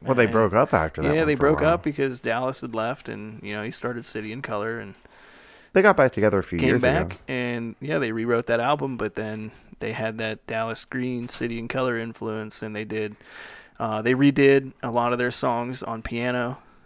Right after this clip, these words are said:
Speaker 2: and, like, acoustically. And it
Speaker 1: Once,
Speaker 2: just, like,
Speaker 1: once somebody leaves the band, creates a new band, when he comes back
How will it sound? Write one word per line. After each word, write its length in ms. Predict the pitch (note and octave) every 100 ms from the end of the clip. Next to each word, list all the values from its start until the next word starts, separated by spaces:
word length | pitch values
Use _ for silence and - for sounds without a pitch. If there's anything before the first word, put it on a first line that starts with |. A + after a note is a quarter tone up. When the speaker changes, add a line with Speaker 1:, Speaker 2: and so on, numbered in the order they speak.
| -
Speaker 2:
and, 520 | F3+ G#2+ A2+ A2 A2 G#2+
like, 140 | G#2
acoustically. 720 | - - C3 - - B2 B2+ - _ - _ -
And 180 | A#2 A2+
it 120 | A2
Speaker 1:
Once, 220 | D3 G3
Speaker 2:
just, 80 | -
like, 100 | A2+
Speaker 1:
once 180 | D3 E3+
somebody 280 | F3+ D#3+ B2
leaves 260 | A2+ B2+
the 60 | A2+
band, 240 | A#2 B2 A2
creates 300 | A2+ G2+ G#2+
a 40 |
new 140 | G2
band, 300 | G2 A2 G#2
when 100 | G2+
he 60 | A2+
comes 260 | A2+ A#2+ F#2
back 380 | G2 G2 A#2